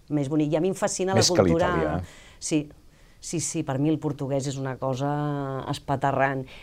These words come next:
Speaker 1: I a mi em fascina molt Portugal i sempre m'ha fet molta tristesa veure com d'esquenes vivim a Portugal i a la cultura portuguesa, que a mi em sembla absolutament fascinant. És una gent que té molt més sentit de l'humor, perquè ells saps que sempre han mirat a Anglaterra, és, ells, ells la mirada és a Gran Bretanya, no?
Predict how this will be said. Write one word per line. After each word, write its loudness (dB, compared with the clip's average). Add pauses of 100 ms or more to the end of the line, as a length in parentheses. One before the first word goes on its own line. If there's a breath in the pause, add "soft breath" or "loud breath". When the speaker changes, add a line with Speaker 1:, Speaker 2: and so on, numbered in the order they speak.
(160 loud breath)
Speaker 1:
I 8
a 10
mi 6
em 6
fascina 2
molt 4
Portugal 2
i 4
sempre 2
m'ha 2
fet 0
molta 2
tristesa 4
veure 6
com 4
d'esquenes 2
vivim 2
a -2
Portugal 0
i 4
a 4
la 0
cultura -4
portuguesa, -10 (480 soft breath)
que 0
a 0
mi 2
em 6
sembla 0
absolutament -4
fascinant. -2 (240 loud breath)
És 0
una 6
gent 6
que 2
té 6
molt 6
més 4
sentit 0
de 4
l'humor, 0 (340 loud breath)
perquè 6
ells -2
saps 2
que 0
sempre 2
han 4
mirat 6
a 4
Anglaterra, 2
és, -2
ells, -2
ells 0
la 4
mirada 4
és 4
a 2
Gran 0
Bretanya, -4
no? -2